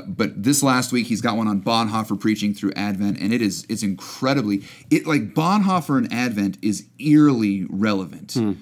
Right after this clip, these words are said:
Speaker 1: I was just
Speaker 2: Hmm.
Speaker 1: reading one of his sermons where he's <laughs> saying, like, "Now technology's taken everything over, and the state's getting too powerful, and what are we gonna do?" And you go, "Oh, this doesn't,
Speaker 2: Yeah.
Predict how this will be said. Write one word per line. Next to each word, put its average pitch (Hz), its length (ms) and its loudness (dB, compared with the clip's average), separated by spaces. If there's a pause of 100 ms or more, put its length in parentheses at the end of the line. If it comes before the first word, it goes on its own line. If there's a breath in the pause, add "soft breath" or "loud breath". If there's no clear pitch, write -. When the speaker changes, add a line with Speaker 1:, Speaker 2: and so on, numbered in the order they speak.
(200 loud breath)
Speaker 1:
I 107 100 -6
was 113 120 0
just 98 140 -2
Speaker 2:
Hmm. 120 60 -2
Speaker 1:
reading 120 180 0
one 113 140 2
of 104 100 -6
his 107 160 -2
sermons 101 320 -2
where 98 80 -2
he's - 240 -2
<laughs> - 100 -4
saying, 98 260 -2
like, 92 260 -8 (360 loud breath)
"Now 117 200 0
technology's 127 600 0
taken 127 300 0
everything 123 420 0
over, 123 560 2
and 117 100 0
the 101 60 -4
state's 135 360 -2
getting 131 220 2
too 131 200 2
powerful, 123 500 -2
and 117 80 0
what 123 80 0
are 143 60 2
we 139 80 2
gonna 131 160 0
do?" 135 220 2
And 131 100 2
you 123 60 -2
go, 127 100 -2
"Oh, 294 180 -2
this 190 160 -4
doesn't, 202 380 -4 (240 loud breath)
Speaker 2:
Yeah. 92 140 -12